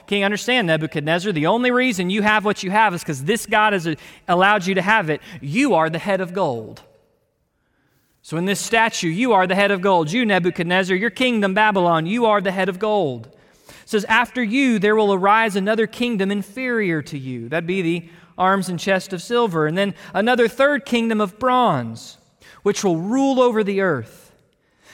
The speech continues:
Then there will be a fourth kingdom as strong as iron, inasmuch as iron crushes and shatters all things. And he describes the mixture of the, the, the iron and, and the clay make, me-, for the feet, meaning it's something that has both strength but is unstable.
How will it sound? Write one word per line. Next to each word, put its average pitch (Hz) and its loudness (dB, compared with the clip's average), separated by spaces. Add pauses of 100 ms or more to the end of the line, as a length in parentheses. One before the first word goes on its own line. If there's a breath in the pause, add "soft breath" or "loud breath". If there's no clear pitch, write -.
(100)
Then 277 0
there 269 4
will 233 4
be 196 2
a 175 0
fourth 233 0
kingdom 208 -4
as 139 -8
strong 202 0
as 170 -4
iron, 147 -2 (640 soft breath)
inasmuch 175 -2
as 147 -6
iron 165 0
crushes 185 -4
and 147 -8
shatters 170 0
all 156 0
things. 165 -6
And 120 -8 (320 loud breath)
he 185 0
describes 190 0
the 180 0
mixture 180 0
of 151 0 (260 loud breath)
the, 165 -2
the, 156 -4
the 170 -4
iron 202 4
and, 165 -2
and 165 -4
the 151 -6
clay 202 2
make, 180 -2
me-, 185 -8
for 180 -6
the 160 -6
feet, 190 -6
meaning 175 -4
it's - -10
something 208 -2
that 185 0
has 185 0
both 170 0
strength 220 -4
but 175 0
is 160 -4
unstable. 165 -6